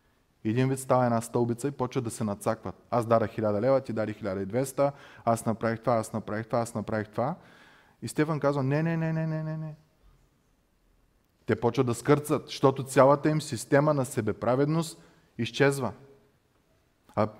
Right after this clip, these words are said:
стремежа им е да се доближат до Бог. Изведнъж Стефан казва: "Аз виждам небесата отворени и човешкия син." Символа на,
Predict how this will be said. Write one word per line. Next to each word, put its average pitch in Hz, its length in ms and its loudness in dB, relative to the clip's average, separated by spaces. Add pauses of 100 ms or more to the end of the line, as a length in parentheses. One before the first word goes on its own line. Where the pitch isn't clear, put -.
(340)
стремежа 117 560 2
им 165 140 4
е 180 140 0 (120)
да 110 80 -2
се 110 160 -4
доближат 104 480 0
до 139 100 -2
Бог. 120 240 0
Изведнъж 113 300 -2
Стефан 107 340 -4
казва: 123 360 -2
"Аз 127 360 -4
виждам 120 460 -4
небесата 113 600 -2
отворени 107 760 -6 (2250)
и 123 80 -2
човешкия 110 680 -8
син." 104 380 -10 (2750)
Символа 104 560 -2
на, 117 360 -6